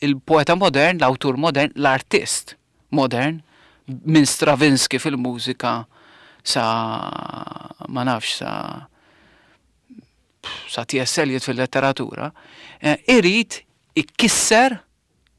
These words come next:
biex joħloq il-ġdid, imma jrid ikisser u juża dik il-kelma anke pjuttost qawwija. Maria Novella fil-poezija illi rajt fil-bidu ta' dan il-programm li jisimha Issa poezija miktuba fl-aħħar tas-sittinijiet,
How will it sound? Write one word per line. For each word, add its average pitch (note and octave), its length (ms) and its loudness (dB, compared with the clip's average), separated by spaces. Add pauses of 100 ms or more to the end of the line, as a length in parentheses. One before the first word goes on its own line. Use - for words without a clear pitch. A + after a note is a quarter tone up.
(200)
biex D#3+ 240 2
joħloq E3 320 -2
il-ġdid, C#3 460 -4 (240)
imma F#3 180 2
jrid F#3 240 0
ikisser F#3+ 540 -2 (260)
u F#3+ 80 4
juża F#3 400 0
dik F#3+ 140 -2
il-kelma F3+ 840 0
anke C3+ 240 -8
pjuttost - 380 -10
qawwija. - 340 -8 (640)
Maria G#3+ 240 6
Novella G#3+ 320 4
fil-poezija C3+ 840 -6 (100)
illi B2 320 -6
rajt A#2+ 460 -8 (560)
fil-bidu B2+ 760 -8
ta' A#2+ 80 -4
dan A#2+ 220 -4
il-programm C3+ 500 -4
li C3 80 -2
jisimha B2 300 -6 (100)
Issa B2+ 480 -2
poezija C3 320 -4
miktuba B2 460 -4 (400)
fl-aħħar C#3 480 -4
tas-sittinijiet, C#3+ 760 -2